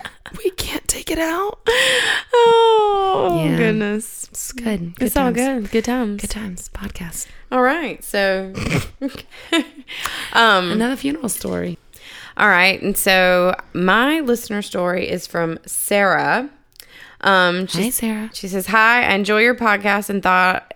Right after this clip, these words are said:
Speaker 2: I would send in my funny funeral story from my dad's wake. I have attached it in a Word document. Thank you. Have a good one, Sarah."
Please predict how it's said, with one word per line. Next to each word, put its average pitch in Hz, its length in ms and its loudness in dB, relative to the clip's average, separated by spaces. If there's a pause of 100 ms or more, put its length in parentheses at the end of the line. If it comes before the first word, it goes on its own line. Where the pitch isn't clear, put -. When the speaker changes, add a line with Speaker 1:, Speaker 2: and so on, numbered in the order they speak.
(100)
Speaker 2:
I 175 220 4
would 175 300 0
send 185 240 0
in 185 100 0
my 180 140 0
funny 226 300 0
funeral 208 280 0
story 190 380 0
from 185 180 -2
my 175 140 2
dad's 170 320 2
wake. 165 420 0
I 175 100 2
have 170 120 2
attached 214 420 -2
it 214 80 0
in 190 160 0
a 190 80 2
Word 196 220 2
document. 175 520 0 (120)
Thank 190 280 -2
you. 202 400 2
Have 190 180 -2
a 190 60 0
good 170 200 0
one, 160 300 -2
Sarah." 135 500 -2